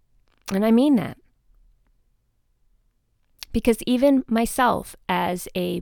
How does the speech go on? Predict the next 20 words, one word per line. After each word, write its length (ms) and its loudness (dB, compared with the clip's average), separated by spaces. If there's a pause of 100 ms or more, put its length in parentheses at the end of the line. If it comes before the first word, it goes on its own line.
(140)
blogger, 540 0 (160)
podcaster, 880 -4 (560)
um, 380 -2 (720)
I 60 -2
don't 80 -2
wanna 120 -4
say 220 -6
influencer, 520 -4 (100)
I 140 -2
hate 560 -10
that 240 -6
<laughs> 0 -
word, 340 4 (460)
but 200 8 (360)
somebody 440 2
who 320 2
has 400 2
a 280 -2 (220)
somewhat 640 -2 (140)
little 360 -2